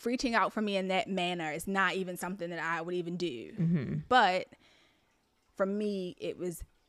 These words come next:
Speaker 1: if nothing else, I can't say I didn't attempt to. I can't say I didn't
Speaker 2: Right.
Speaker 1: try. So
Speaker 2: Right.
Speaker 1: no, I don't think that, that every relationship is worth, um,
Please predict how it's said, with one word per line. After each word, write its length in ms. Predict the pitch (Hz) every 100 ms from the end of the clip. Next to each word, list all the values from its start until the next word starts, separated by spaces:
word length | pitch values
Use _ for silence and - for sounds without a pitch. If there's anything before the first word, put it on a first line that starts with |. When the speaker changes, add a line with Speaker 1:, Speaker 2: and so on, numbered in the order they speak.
| _ _ _ -
Speaker 1:
if 100 | 185
nothing 360 | 208 190 196 170
else, 160 | 160 175
I 60 |
can't 280 | - 175 -
say 100 | 170
I 60 | 165
didn't 220 | 160 135
attempt 320 | 110 - -
to. 120 | - 65 - _ -
I 60 |
can't 260 | - 165 -
say 80 | 156
I 40 |
didn't 240 | 156 165 151
Speaker 2:
Right. 120 | 95
Speaker 1:
try. 260 | - - - _ _ _ _ _ 160
So 80 | 147
Speaker 2:
Right. 60 | 202
Speaker 1:
no, 260 | 196 156 -
I 140 | 175 180
don't 200 | 165 -
think 200 | 165 -
that, 240 | 170 - _ - _ -
that 120 | 185
every 320 | 185 185 185 -
relationship 560 | 185 165 - 175 - 175
is 60 | -
worth, 180 | 190 175 _ _ _ _ _ -
um, 360 | 185 170 170